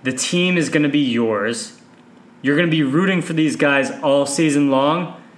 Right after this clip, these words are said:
So the number one rule that I have to close out this podcast on strategy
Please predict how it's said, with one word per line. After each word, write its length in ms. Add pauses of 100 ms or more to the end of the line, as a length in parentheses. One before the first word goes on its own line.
(240)
So 520
the 80
number 480
one 340
rule 280
that 180
I 80
have 360
to 60
close 460
out 200
this 160
podcast 520
on 100
strategy 720